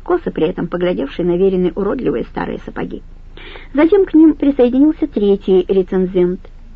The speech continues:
невероятно модно одетый молодой человек в замшевом жилете, круглых очочках с бледно-жёлтыми стёклышками, в перстне-печатке со вставкой из чёрного агата и мелких бриллиантов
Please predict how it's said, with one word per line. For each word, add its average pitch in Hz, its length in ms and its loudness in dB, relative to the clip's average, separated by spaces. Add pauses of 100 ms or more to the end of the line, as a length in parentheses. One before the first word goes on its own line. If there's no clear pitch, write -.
(260)
невероятно 185 580 0
модно 180 360 0
одетый 180 300 -6
молодой 180 380 -2
человек 180 460 -6 (280)
в 208 60 -10
замшевом 262 480 -2
жилете, 175 540 -4
круглых 180 340 -2 (380)
очочках 247 580 -2 (300)
с 226 40 -6
бледно-жёлтыми 220 920 2
стёклышками, 208 640 -6 (260)
в - 100 -14
перстне-печатке 220 1080 -2 (120)
со 226 120 -4
вставкой 233 560 -4
из - 180 -6
чёрного 214 540 0
агата 208 420 -6 (320)
и 294 100 2
мелких 330 440 2
бриллиантов 233 720 -2